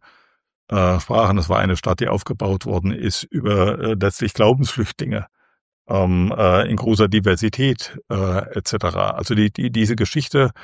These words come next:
dann auch als eine lokal besondere Geschichte zu sehen und zu verstehen. Auch da ist natürlich jetzt kein Phänomen, wo man sagt, wir, wir erreichen neunzig Prozent, äh, der Menschen, aber das doch als, als, als Grundverständnis zu haben und auch aktuell sich zu verstehen,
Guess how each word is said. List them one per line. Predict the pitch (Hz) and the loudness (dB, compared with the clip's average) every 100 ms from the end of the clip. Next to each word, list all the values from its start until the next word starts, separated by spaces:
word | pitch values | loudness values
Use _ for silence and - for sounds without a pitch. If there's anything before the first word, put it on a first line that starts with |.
| - | -6
dann | 95 98 107 | 2 2 2
auch | - 101 90 - | 0 0 0 -4
als | 98 | -4
eine | 92 110 107 98 92 82 - _ - | -2 -2 0 4 2 2 -6 _ -4
lokal | 107 110 117 - 117 117 | 2 4 4 2 2 2
besondere | - - 110 117 110 | 0 0 0 2 0
Geschichte | 101 95 143 - 143 117 107 - - 98 | -2 -2 -4 -4 0 0 -2 -8 -16 -14
zu | - - | -6 -4
sehen | 95 110 123 135 | 2 2 4 0
und | 117 | -2
zu | 101 | -4
verstehen. | - 90 - 110 131 143 127 _ _ _ _ _ | -4 -4 -2 0 2 0 -2 _ _ _ _ _
Auch | - - | -12 -2
da | 98 95 | 0 0
ist | 90 | -2
natürlich | 95 - 92 - | -4 -2 -4 -2
jetzt | 95 - | -4 -4
kein | - 101 95 110 110 | -2 0 0 -2 -8
Phänomen, | - 120 92 101 101 | -6 0 4 4 4
wo | |
man | 92 | 2
sagt, | 92 85 | 0 -2
wir, | 110 95 | -2 -2
wir | 98 | 0
erreichen | - 90 90 | 0 0 0
neunzig | 98 92 95 - | 0 -2 -4 -6
Prozent, | 92 - 98 - _ _ _ _ | -6 -2 -4 -4 _ _ _ _
äh, | 220 95 | -2 0
der | 95 | 2
Menschen, | 101 127 - | 2 2 0
aber | 117 98 | 2 4
das | 107 107 | 4 2
doch | - 120 - - | 0 -2 -2 -2
als, | 117 92 | 0 0
als, | - 101 - | -2 -6 -4
als | - - | -8 -4
Grundverständnis | - 147 147 120 117 90 - - | 2 2 2 0 -2 -2 -4 -6
zu | - 87 | -4 0
haben | 98 90 90 95 | 2 0 -2 -6
und | 110 95 | -2 -2
auch | - 101 87 | -2 -4 -4
aktuell | - 98 - 110 135 135 | -6 -6 0 2 2 2
sich | 104 | -4
zu | - | -6
verstehen, | - 101 - 117 107 101 | -6 -6 -4 -2 0 -2